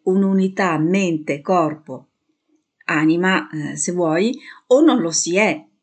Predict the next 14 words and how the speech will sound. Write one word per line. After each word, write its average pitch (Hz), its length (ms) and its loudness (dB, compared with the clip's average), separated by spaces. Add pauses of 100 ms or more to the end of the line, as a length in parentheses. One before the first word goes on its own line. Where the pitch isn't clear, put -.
(500)
Eh, 160 320 -6
non 180 180 -2
si 190 140 -4
può 294 180 2
esserlo 165 520 0
a 160 60 0
volte 160 360 0
sì 170 440 -2
e 165 120 -2
altre 151 400 0
no. 151 320 0
È 151 240 -6
una 165 160 0
sciocchezza. 156 760 -4